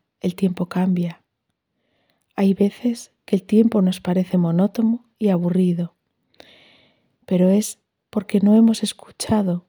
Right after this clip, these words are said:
como diría Francois Mitterrand, "Se descubre siempre tarde que la maravilla está en el instante".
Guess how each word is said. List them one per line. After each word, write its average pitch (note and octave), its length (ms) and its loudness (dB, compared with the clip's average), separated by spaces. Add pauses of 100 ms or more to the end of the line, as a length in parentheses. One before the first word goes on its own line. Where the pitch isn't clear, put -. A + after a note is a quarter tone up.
como F3+ 260 -2
diría F3+ 380 2
Francois F3 600 -2
Mitterrand, E3+ 600 -4 (600)
"Se - 180 0
descubre G3+ 580 0
siempre G3 440 -2
tarde F#3+ 480 -2
que - 160 -6
la F3+ 100 -2
maravilla F3+ 520 -2
está F3+ 520 -6
en E3+ 160 -4
el E3 100 -6
instante". E3+ 800 -6